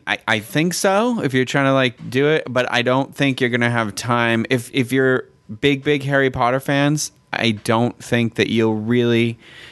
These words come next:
have time to, like, sit and really appreciate everything that those two areas have to offer, I think, you know, 'cause I, for me, it's, if you're the big fan, you wanna dine there.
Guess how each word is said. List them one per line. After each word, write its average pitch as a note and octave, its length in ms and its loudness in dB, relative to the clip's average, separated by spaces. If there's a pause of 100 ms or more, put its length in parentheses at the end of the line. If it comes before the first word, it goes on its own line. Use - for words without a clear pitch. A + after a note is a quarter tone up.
(180)
have A#2 260 -2
time A#2 320 0
to, A#2 100 0
like, G#2 220 0
sit - 320 0
and G#2+ 200 0
really G#2+ 240 2
appreciate G#2+ 520 0
everything G#2 480 0
that F#2+ 140 -2
those G2 260 0
two G2 640 2
areas G2 480 0
have F#2+ 240 -4
to - 100 -2
offer, - 540 -2
I F#2+ 100 0
think, - 300 -8
you G#2+ 80 0
know, G#2+ 120 4
'cause A2+ 200 0
I, A2+ 240 0
for A#2+ 140 -2
me, C3+ 260 2
it's, - 240 -4
if A2+ 180 2
you're A#2 160 2
the G#2 240 -4
big G#2 160 -2
fan, A#2+ 160 0
you G#2+ 80 0
wanna G2 200 0
dine F#2 360 -2
there. A#2 300 2